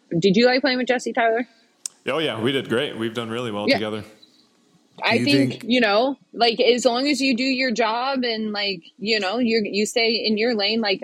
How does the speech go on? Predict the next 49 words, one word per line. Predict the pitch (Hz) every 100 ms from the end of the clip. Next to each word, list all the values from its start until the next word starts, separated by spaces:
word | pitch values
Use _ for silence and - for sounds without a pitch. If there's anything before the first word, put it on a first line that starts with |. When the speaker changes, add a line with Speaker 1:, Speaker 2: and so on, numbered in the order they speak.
| 196
Speaker 1:
uh, |
she'll | 190 - 226
do | 220 254 247
her | 240 254
thing, | 262 240
I | 196
do | 214 214
my | 202 208
thing. | 214 180 170
I | 185
don't, | 208 214 185 -
I, | 185
like, | - 190 165
obviously | 214 226 226 220
you | 208 190
have | 185 -
to | 185
have | 185
communication | - 190 185 175 185 170 165
and | 165
teamwork, | 254 285 151 202
but | 202 196
we | 202
do. | - - 143 - _
Like, | 190 165 -
um, | 170 165 156 151 147 _ _ _
but | 240
you | 220 247
don't | 285 269
need | 233 233 214
to |
be, | 185 190 180 170 160 - _ -
this | 240 226
isn't | 254 262 311 254
like | 190 180 170
a, | 151 131 104 -
you | 160 160
know, | 127
a | 120
football | - 147 156 160
game | 165 143 143 147 147
or, | 131 131 131 _ _ _ _ _ -
you | 170
know, | 156 123 143 165 -
or | 208 240
even | 269 277
M | 240 240
L | 214
P. | 185 - 254 139 143